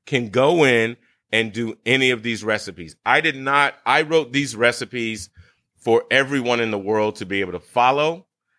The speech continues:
and be able to create. I did not write them for only people that were foodies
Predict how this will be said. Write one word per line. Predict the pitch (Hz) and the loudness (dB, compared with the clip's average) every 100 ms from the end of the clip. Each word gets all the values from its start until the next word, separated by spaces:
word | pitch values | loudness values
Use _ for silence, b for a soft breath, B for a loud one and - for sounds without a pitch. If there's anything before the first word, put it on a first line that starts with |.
| _ | _
and | 107 104 | -2 0
be | 104 104 | 2 2
able | 98 95 | 0 -4
to | |
create. | - 98 92 80 69 _ _ _ | -10 -6 -2 -2 -4 _ _ _
I | 98 | -2
did | 98 87 139 | 0 0 0
not | 143 139 104 | 2 0 2
write | 120 120 101 | 2 2 -2
them | 104 101 | -6 -4
for | - 98 101 | -4 -4 -2
only | 113 113 110 | -2 -4 -8
people | 117 101 104 92 | -10 -12 -10 -4
that | 98 92 | -2 -2
were | 85 92 92 90 82 _ _ - | -4 -4 -2 -4 -8 _ _ 0
foodies | 135 127 117 104 85 | 2 4 4 2 -4